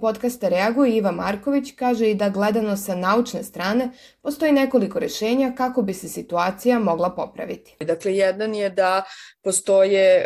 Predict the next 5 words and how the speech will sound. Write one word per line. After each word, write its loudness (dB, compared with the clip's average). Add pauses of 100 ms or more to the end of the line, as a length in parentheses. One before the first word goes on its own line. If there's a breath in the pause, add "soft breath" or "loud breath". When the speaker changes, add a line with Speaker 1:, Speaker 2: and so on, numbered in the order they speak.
(320)
Speaker 2:
jako 0
skupe -6
tehnologije 0 (140)
koje, 4
e, 0